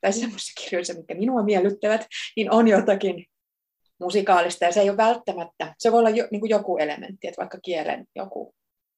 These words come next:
rytmi tai sointi tai joku tämmönen, m-, mutta sit se voi olla myös just sellainen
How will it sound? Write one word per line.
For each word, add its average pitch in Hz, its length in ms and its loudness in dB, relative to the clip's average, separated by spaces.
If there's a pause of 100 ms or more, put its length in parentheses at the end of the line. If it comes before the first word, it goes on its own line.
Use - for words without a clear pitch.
(360)
rytmi 170 300 -6
tai 143 420 -6 (340)
sointi 170 360 -6
tai 175 260 -4
joku - 200 -8
tämmönen, 226 460 -4 (560)
m-, 196 140 -10
mutta 185 240 -6
sit 196 180 -2
se 196 120 -2
voi 202 140 4
olla 185 220 4
myös 160 260 -8
just 170 180 -14
sellainen 160 460 -10